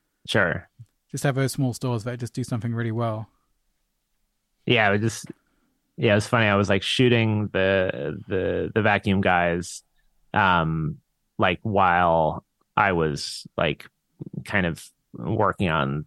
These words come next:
Speaker 1: the, the kind of, like, when I first started working on the carpet thing. So it was, like, very much, like,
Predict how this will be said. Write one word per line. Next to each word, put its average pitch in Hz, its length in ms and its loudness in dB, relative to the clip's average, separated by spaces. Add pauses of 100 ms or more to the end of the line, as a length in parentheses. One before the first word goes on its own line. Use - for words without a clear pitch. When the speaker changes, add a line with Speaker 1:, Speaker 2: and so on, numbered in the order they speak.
Speaker 1:
the, 76 680 -4
the 101 80 0
kind 85 240 -2
of, - 260 -6 (760)
like, 90 200 0
when 95 100 2
I 85 80 2
first 92 280 0
started 87 240 0
working 85 260 -2
on 71 60 -4
the 73 60 -4
carpet 87 400 -2
thing. 76 260 -2
So 82 220 -2
it 80 60 -2
was, 82 160 -4
like, 80 160 -2
very 85 240 -2
much, 80 380 -4
like, - 380 -6